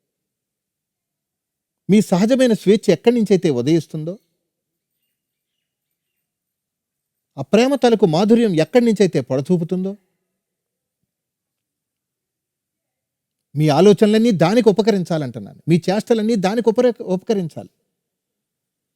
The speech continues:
మీ మైండ్కి ఒక కంఫర్ట్ జోన్ ఉంటుంది, ఆ జోన్ వెతుక్కోవాలంటున్నాను నేను. అది, అది సత్సంగాల్లో లభించదు మీకు,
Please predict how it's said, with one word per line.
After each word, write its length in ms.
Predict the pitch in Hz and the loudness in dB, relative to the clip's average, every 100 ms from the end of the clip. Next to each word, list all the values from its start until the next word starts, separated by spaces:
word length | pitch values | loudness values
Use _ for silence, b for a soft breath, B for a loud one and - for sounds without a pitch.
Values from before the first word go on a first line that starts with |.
| _ _ _ _ _ _ _ 143 | _ _ _ _ _ _ _ -4
మీ 60 | |
మైండ్కి 420 | 143 143 269 269 247 | -2 2 2 2 0
ఒక 140 | - | -2
కంఫర్ట్ 340 | 226 247 269 | -4 0 0
జోన్ 200 | 220 233 | 2 2
ఉంటుంది, 240 | 208 180 143 - | 0 -2 -6 -4
ఆ 100 | 180 | -2
జోన్ 320 | 143 196 285 | 2 4 4
వెతుక్కోవాలంటున్నాను 800 | 226 220 - 262 226 185 151 123 | 2 -2 -2 -2 -2 -4 -8 -10
నేను. 140 | 107 95 | -12 -16
అది, 140 | - _ _ _ _ _ _ _ _ _ _ _ _ _ 143 | -20 _ _ _ _ _ _ _ _ _ _ _ _ _ 0
అది 160 | 180 | 2
సత్సంగాల్లో 580 | 196 202 - 247 226 208 | 2 0 0 0 2 2
లభించదు 440 | 180 208 233 226 | 2 2 2 0
మీకు, 260 | 202 151 | -2 -4